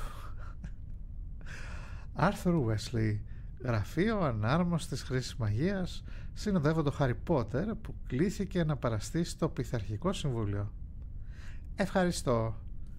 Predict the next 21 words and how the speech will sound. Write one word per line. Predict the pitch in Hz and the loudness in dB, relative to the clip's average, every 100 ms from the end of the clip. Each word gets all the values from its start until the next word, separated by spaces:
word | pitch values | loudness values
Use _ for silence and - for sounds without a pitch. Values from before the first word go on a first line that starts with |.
| - - - - - - | -8 -8 -8 -8 -6 -2
είπε | 135 - | -2 0
η | 113 | -2
ψυχρή | 110 - 123 107 120 113 139 202 - - | -2 -4 -4 -2 -2 0 0 0 -4 -6
γυναικεία | - 113 107 104 - 147 | -2 0 0 0 2 2
φωνή. | - 117 104 98 92 - - - - - - - - - - - | 2 0 0 -2 -4 -6 -8 -6 -6 -8 -8 -6 -6 -6 -6 0
"Ο | |
επισκέπτης | 175 131 117 - 180 185 175 | 2 2 0 2 2 2 0
παρακαλείται | 160 143 - 113 143 160 | 2 2 2 0 2 2
να | 147 | 2
φορέσει | - 120 139 - 143 | 2 2 2 0 -2
την | - 110 | 0 -2
κάρτα | 107 127 156 - 151 | 2 2 2 2 0
του | - 156 | 0 -2
στο | 143 151 | 0 -2
στήθος". | 131 - 107 - 117 110 107 - - - - - - - - - - - - - - - - - - - - - - | -2 -2 -2 0 0 0 -2 -4 -4 -6 -4 -6 -6 -8 -8 -8 -6 -6 -6 -6 -6 -6 -6 -6 -6 -6 -8 -8 -6
Ακούστηκε | 123 - 143 - 165 165 | -6 0 0 0 0 2
ένα | 135 | 2
κλικ | - 117 110 139 - - - | 0 0 0 0 -6 -8 -4
και | - | -2
ένα | 156 | -2
κορτάλισμα | - 120 - 135 143 104 101 101 117 180 | 0 -2 0 2 4 2 0 0 0 -2